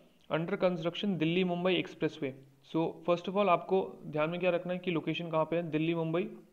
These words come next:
एक्सप्रेसवे पे है, and which will be on the lines of animal bridges in Netherlands for safe passage of wildlife। So ये मॉडल हम किससे फॉलो कर रहे हैं? Basically we are following this model based on Netherlands। So नीदरलैंड्स में ऐसा है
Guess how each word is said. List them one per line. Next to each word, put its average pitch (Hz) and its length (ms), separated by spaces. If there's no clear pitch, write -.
एक्सप्रेसवे 165 480
पे 160 180
है, 190 240
and 147 380
which 165 180
will 196 160
be 196 40
on 196 140
the 180 60
lines 170 260
of 190 100
animal 165 340
bridges 175 280
in 180 140
Netherlands 151 500
for 175 100
safe 160 260
passage 143 260
of 175 120
wildlife। 135 360
So 202 180
ये 196 160
मॉडल 190 280
हम 220 100
किससे 214 280
फॉलो 202 220
कर 202 140
रहे 220 80
हैं? 208 60
Basically 202 380
we 196 100
are 196 180
following 180 300
this 196 140
model 160 440
based 156 260
on 190 140
Netherlands। 151 480
So - 60
नीदरलैंड्स 180 460
में 190 100
ऐसा 160 260
है 160 160